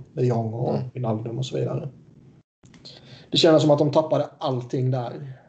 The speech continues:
Speaker 1: när de gjorde det bytet efter utvisningen och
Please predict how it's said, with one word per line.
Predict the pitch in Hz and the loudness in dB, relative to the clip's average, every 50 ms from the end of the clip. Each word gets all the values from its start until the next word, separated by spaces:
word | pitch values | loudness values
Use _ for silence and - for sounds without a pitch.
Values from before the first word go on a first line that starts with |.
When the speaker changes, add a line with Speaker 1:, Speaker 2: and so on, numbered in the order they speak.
| _ _ _ _ _ _ _ _ _ _ _ _ _ _ - | _ _ _ _ _ _ _ _ _ _ _ _ _ _ -12
Speaker 1:
när | - - 131 | -6 -4 -2
de | 127 123 123 123 123 123 127 131 143 151 156 | -2 -2 -2 -4 -4 -2 -4 -4 -4 -4 -6
gjorde | 151 143 143 135 131 131 123 120 117 | -6 -6 -2 0 0 0 2 0 0
det | 120 120 113 | 0 0 0
bytet | 117 120 123 123 120 - 127 - | 0 -2 -2 -2 -4 -6 -8 -8
efter | 117 113 - 131 | -8 -6 -6 -6
utvisningen | 120 117 - 135 - - - - - 143 - 131 127 - | -6 -4 -4 -4 -4 -4 -4 -6 -4 -4 -2 -2 -2 -2
och | - - - - - | -2 -4 -8 -12 -16